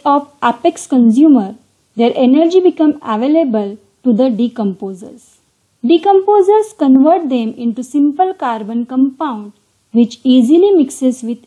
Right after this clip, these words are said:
air, water, and soil, from where they are again absorbed by plants and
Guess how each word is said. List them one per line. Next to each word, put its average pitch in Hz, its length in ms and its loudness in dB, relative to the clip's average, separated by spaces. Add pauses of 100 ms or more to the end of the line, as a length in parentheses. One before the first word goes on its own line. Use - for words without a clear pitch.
(100)
air, 269 320 -4 (180)
water, 254 640 -6 (180)
and 226 260 -8
soil, 233 520 -4 (640)
from 202 340 0
where 240 360 0 (340)
they 220 120 -2
are 220 140 0 (100)
again 330 420 2
absorbed 220 720 -2 (360)
by 220 360 -2
plants 269 720 -4 (340)
and 226 180 -2